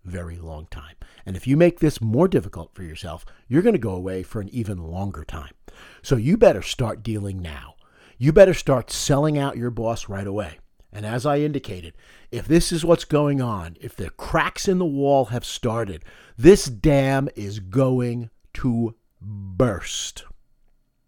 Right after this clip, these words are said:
It turns out that this and every other strategy they've tried is crumbling as soon as they're trying it.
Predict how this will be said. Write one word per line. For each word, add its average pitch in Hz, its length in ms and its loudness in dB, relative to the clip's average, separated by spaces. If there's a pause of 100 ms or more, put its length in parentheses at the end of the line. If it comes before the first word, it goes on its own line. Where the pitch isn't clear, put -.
(1300)
It 180 140 4
turns 220 340 4
out 151 360 0
that 117 160 -8
this 147 320 0
and 113 100 -4
every 143 240 0
other 170 180 2
strategy 98 540 -8
they've 95 180 -12
tried 104 380 -8
is 165 140 0
crumbling 156 640 -2
as 151 100 -4
soon 180 240 -2
as 202 140 0
they're 208 160 0
trying 202 400 -4
it. 73 120 -14